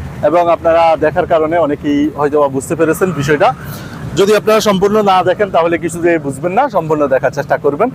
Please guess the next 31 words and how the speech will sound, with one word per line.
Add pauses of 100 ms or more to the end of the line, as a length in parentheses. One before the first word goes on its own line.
(320)
আর
সবসময়
আমার
পাশে
থাকবেন।
এটা (340)
পুরাটা
কেউ
যদি
নেন
তাহলে (360)
দ্রুত
যোগাযোগ
করবেন,
মানে
শেষ
হয়ে
যাবে।
কম
দামের
মধ্যে
আমরা
বের
করেছি
এই
জায়গাটাই। (320)
আমাদের
হাতে
যত
জায়গা
আছে